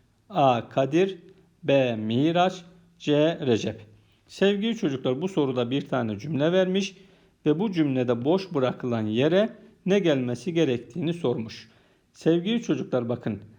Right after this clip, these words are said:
Ramazan ayının yirmi yedinci gecesini biz her yıl Kadir Gecesi olarak değerlendiririz. Kadir Gecesi olduğu için de sorumuzun cevabı, sevgili çocuklar,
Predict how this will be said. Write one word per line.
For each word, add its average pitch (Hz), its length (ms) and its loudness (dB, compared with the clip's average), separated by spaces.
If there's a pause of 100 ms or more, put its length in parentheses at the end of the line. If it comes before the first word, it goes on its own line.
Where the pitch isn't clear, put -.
(260)
Ramazan 175 580 2
ayının 131 540 2 (580)
yirmi 143 380 0
yedinci 175 640 0
gecesini 127 600 -2
biz 190 220 -2 (120)
her 202 200 4
yıl 170 360 0 (420)
Kadir 170 360 0
Gecesi 131 460 -2
olarak 160 540 0 (920)
değerlendiririz. 151 1120 0 (400)
Kadir 180 320 0
Gecesi 156 420 2
olduğu 139 240 2
için 175 320 0
de 196 200 2 (240)
sorumuzun 143 640 0
cevabı, 117 420 -2
sevgili 110 440 -4
çocuklar, 180 580 2